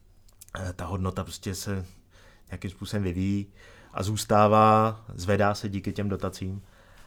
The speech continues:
A, eh, celé je to prostě jenom konstrukce, která má, eh, jako zakrýt tu skutečnost, že, nebo ty trošku jakoby rozmělnit, zatemnit,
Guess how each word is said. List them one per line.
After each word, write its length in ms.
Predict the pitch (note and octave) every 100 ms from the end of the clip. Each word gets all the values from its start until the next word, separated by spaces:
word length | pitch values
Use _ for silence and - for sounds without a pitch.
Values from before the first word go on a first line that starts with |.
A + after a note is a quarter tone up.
| - - -
A, 460 | - F#2 F2+ F2+ F2+ - G2+
eh, 580 | F2+ F2+ F2+ F#2 F#2 - - _ _ _ _ _ _ - - _ -
celé 260 | G#2+ A2
je 80 | A2+
to 120 | A2+
prostě 260 | - - A2
jenom 160 | A2
konstrukce, 600 | A2 F#2+ - G#2+ - G#2+
která 360 | G2 - F#2+ F#2+
má, 400 | G2 G2+ G2 F#2+ - - - - - - -
eh, 720 | E2 F2 F2 E2+ F2 E2 D#2 D#2+ - _ -
jako 180 | - F#2
zakrýt 420 | E2 - F#2+ -
tu 120 | G#2+
skutečnost, 640 | F#2 E2+ G2 - G2 F#2+ -
že, 480 | F2 G2 F#2 F2+ F#2 - - _ - _ -
nebo 140 | F#2+
ty 120 | G2+
trošku 280 | F#2+ - -
jakoby 240 | F#2 G#2 G2
rozmělnit, 560 | E2+ G2 G2 G2 F#2
zatemnit, 560 | F2 - F#2 F2+ F2+